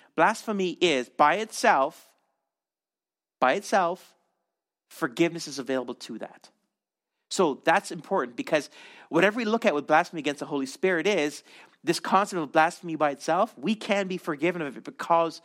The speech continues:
Paul says, "I was forgiven of it. I was this person,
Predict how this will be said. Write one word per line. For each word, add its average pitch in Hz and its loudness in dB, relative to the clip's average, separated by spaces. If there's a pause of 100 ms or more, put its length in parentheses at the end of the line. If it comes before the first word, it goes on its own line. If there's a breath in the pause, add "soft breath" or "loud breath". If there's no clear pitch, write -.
(260 soft breath)
Paul 220 4
says, - -10 (1300)
"I 143 -8
was 147 -6
forgiven 135 -10
of - -20
it. - -20 (800)
I 135 -2
was 147 -4
this 131 -4
person, 139 -8